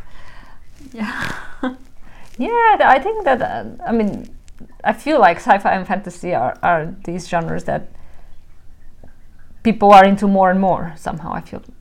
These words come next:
Speaker 2: I don't
Speaker 1: Do
Speaker 2: know,
Speaker 1: you
Speaker 2: maybe.
Speaker 1: think?
Speaker 2: It seems to me, at least
Speaker 1: Okay.
Speaker 2: when I browse through movies or series, there, there's,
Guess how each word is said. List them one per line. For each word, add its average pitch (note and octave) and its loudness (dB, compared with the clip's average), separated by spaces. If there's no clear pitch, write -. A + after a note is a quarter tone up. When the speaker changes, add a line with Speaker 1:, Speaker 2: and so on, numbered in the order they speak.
Speaker 2:
I E3+ -10
don't - -14
Speaker 1:
Do C4 -2
Speaker 2:
know, C4 -2
Speaker 1:
you C#4 -6
Speaker 2:
maybe. F3+ -10
Speaker 1:
think? F#3 -6
Speaker 2:
It - -10
seems C#4 2
to A3 -2
me, F3 0
at G3+ 2
least A3 2
Speaker 1:
Okay. G#3+ -6
Speaker 2:
when G3+ 0
I G3 6
browse G#3 8
through F3 -2
movies F#3+ 2
or F3+ 2
series, F3 -4
there, D#3 -2
there's, - -6